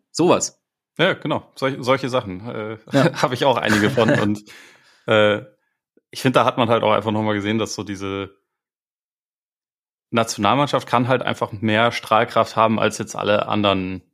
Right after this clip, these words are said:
Speaker 2: äh, Vereine
Speaker 1: Ja.
Speaker 2: oder Einzelspieler oder so. Weil, also gerade halt auch bei so einem Turnier, weil sich halt innerhalb von kurzer Zeit so ein, ja, so eine, so eine, so eine Spannung und Stimmung irgendwie aufbaut. Und das, das ist jetzt hier halt passiert. Und deswegen, also selbst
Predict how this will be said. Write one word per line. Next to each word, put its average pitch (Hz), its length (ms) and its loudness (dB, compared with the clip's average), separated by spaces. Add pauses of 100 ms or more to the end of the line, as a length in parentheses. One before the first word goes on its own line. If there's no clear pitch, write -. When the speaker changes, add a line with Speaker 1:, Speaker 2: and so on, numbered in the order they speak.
(240)
Speaker 2:
äh, 98 380 -10
Vereine 107 520 -2
Speaker 1:
Ja. - 60 4
Speaker 2:
oder 101 120 0
Einzelspieler 104 600 -4
oder 98 160 -4
so. 95 300 -10
Weil, 104 280 0 (380)
also 107 180 -2
gerade 110 300 4
halt 117 140 2
auch - 120 -2
bei 110 120 2
so 104 100 0
einem 107 160 2
Turnier, 117 340 2
weil 95 120 2
sich 95 160 -6
halt 110 140 2
innerhalb 107 280 0
von 117 140 -6
kurzer 117 340 0
Zeit 110 280 -2
so 104 160 -4
ein, 101 300 -2 (500)
ja, 113 160 2
so 110 80 -2
eine, 113 180 0
so 107 120 -2
eine, 104 280 2
so 98 140 -6
eine 101 100 0
Spannung 117 460 -2
und 104 140 -2
Stimmung 120 340 2
irgendwie 98 300 -4
aufbaut. 95 440 -4
Und 95 140 -12
das, - 200 -16
das - 300 -20
ist 123 140 -18
jetzt 113 120 -10
hier 113 120 2
halt 113 140 4
passiert. 117 260 -4
Und 95 100 -6
deswegen, 95 240 -10
also 98 260 -4 (360)
selbst - 500 -2